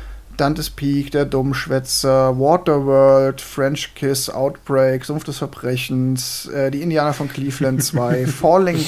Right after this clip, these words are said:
Speaker 1: Down, Ein ganz normaler Tag. Also.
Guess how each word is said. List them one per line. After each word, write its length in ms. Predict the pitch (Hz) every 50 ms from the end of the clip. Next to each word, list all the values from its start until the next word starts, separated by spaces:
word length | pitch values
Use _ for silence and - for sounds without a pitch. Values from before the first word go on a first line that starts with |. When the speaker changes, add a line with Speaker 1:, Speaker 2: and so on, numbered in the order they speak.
| - 165 139
Speaker 1:
Down, 500 | 143 131 127 131 139 151 175 202 214 -
Ein 180 | - 147 151 143
ganz 280 | 139 139 147 - - 151
normaler 520 | 147 143 143 143 135 131 135 143 143 143
Tag. 400 | - - - - - 101 - - - - - - - - - - - - - - - - - - - - - - -
Also. 360 | 123 123 120 117 113 107 117